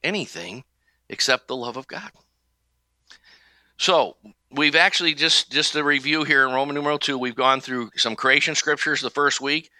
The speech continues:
uh, why, uh, creation is foundationally significant. I, I hope you understand,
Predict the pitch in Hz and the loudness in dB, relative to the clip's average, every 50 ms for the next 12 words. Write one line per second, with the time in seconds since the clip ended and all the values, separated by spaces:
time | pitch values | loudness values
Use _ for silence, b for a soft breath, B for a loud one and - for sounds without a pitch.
0 | b b b b b b b b b _ _ _ - 113 113 113 110 107 107 107 | b b b b b b b b b _ _ _ 0 2 4 4 4 2 0 2
1 | 120 131 139 147 156 147 - - - - 131 - - 131 131 127 120 113 _ - | 2 4 4 4 2 0 -4 -8 -14 -14 -10 -4 0 2 2 2 0 -2 _ -20
2 | - - _ _ _ - - - 151 151 143 143 139 - 147 143 131 - - 135 | -20 -20 _ _ _ -8 -2 0 4 4 4 4 2 2 0 0 0 2 4 4
3 | 135 135 131 135 143 135 - 147 143 139 123 - 139 127 123 131 135 - 147 143 | 4 4 4 2 2 0 0 -2 -2 0 0 0 0 0 0 0 0 0 -2 -2
4 | 151 151 147 - _ _ 69 80 117 - - 135 147 156 220 254 240 233 214 196 | -2 -2 -2 -4 _ _ -4 -4 -2 0 0 0 0 0 -2 -2 -2 -2 -2 -2
5 | 175 160 - 104 - _ - 143 165 170 160 139 - - - 185 190 156 131 123 | -2 -4 -6 -12 -12 _ -2 -2 0 0 0 0 0 0 0 2 2 4 2 2
6 | 123 127 | 0 -4